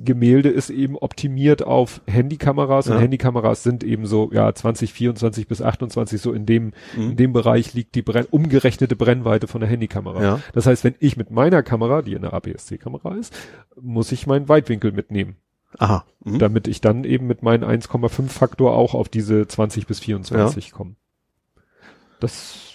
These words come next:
Speaker 1: stelle ich mir ganz witzig vor.
Speaker 2: Ja. Ja, wir haben mir gedacht, da habe ich mindestens zwei Familienmitglieder, die, die dafür begeistern können bei
Speaker 1: Ja.
Speaker 2: euch.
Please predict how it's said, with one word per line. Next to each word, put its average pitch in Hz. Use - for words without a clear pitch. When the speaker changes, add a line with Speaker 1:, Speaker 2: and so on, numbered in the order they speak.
Speaker 1:
stelle 214
ich -
mir 190
ganz 160
witzig -
vor. 90
Speaker 2:
Ja. 104
Ja, 131
wir 147
haben 127
mir 147
gedacht, 139
da 110
habe 123
ich -
mindestens 143
zwei 151
Familienmitglieder, 143
die, 127
die 123
dafür 127
begeistern 117
können 98
bei 95
Speaker 1:
Ja. 107
Speaker 2:
euch. 110